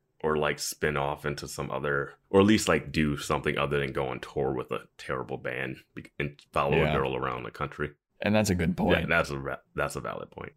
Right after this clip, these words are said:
Speaker 2: He did ha-, he did try the coffee truck thing.
Speaker 1: Yeah, and then,
Speaker 2: But we
Speaker 1: uh,
Speaker 2: all know how that ended
Speaker 1: <laughs>
Speaker 2: up.
Speaker 1: Yeah.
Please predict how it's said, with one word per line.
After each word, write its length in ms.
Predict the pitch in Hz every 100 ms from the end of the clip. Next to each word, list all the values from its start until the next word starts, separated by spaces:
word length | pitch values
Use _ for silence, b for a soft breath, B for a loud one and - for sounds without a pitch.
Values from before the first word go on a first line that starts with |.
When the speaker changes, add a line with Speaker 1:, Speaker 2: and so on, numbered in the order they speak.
| _
Speaker 2:
He 120 | 160
did 160 | 143 156
ha-, 100 | 123
he 120 | 139
did 200 | 143 185
try 300 | - 110 101
the 80 | 95
coffee 380 | - 101 101 98
truck 340 | - 104 135
thing. 300 | - 90 92 113 _ _ -
Speaker 1:
Yeah, 220 | 95 110 - -
and 180 | 76 73
then, 80 | 76
Speaker 2:
But 200 | 80 78
we 80 | 92
Speaker 1:
uh, 60 |
Speaker 2:
all 80 | 95
know 140 | 98 90
how 140 | 87
that 160 | 95 131
ended 240 | - 85
Speaker 1:
<laughs> 60 | 85
Speaker 2:
up. 80 | 90
Speaker 1:
Yeah. 220 | - -